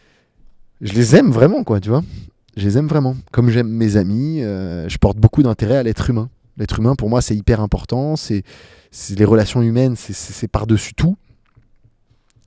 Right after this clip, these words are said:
Et, et si on n'a pas les relations humaines, si on est un gros con, en fait, on n'a rien compris à la vie, quoi. Et, euh, et tu vois, il y a, il y a une phrase, euh,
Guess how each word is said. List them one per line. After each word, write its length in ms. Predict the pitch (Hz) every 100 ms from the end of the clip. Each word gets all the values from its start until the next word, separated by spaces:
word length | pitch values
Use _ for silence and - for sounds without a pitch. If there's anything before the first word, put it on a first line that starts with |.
| _ -
Et, 380 | 113 107 101 - - _ -
et 60 | -
si 160 | -
on 80 | 135
n'a 80 | 117
pas 180 | - 160
les 120 | 147
relations 400 | 139 131 - 135
humaines, 300 | 131 139 135 _ - -
si 160 | -
on 160 | 107 107
est 100 | 104
un 200 | 95 95
gros 240 | 98 127
con, 260 | - 139 165 _ _ _ _ _ _ _ _ _
en 40 |
fait, 180 | - 127
on 40 | 113
n'a 100 | 110
rien 140 | 113
compris 300 | - 107 110
à 60 | 107
la 80 |
vie, 140 | 117 131
quoi. 140 | - - - _ _ _ - _ _ _ -
Et, 300 | 104 101 98
euh, 400 | 92 92 92 98 101 _ _ _ _ _ _ _ _
et 60 | 104
tu 120 | -
vois, 120 | 131
il 60 | 131
y 20 |
a, 40 | 104
il 100 | 101
y 20 |
a 40 |
une 120 | 107 101
phrase, 320 | - 135 104
euh, 800 | 95 92 90 87 80 - - -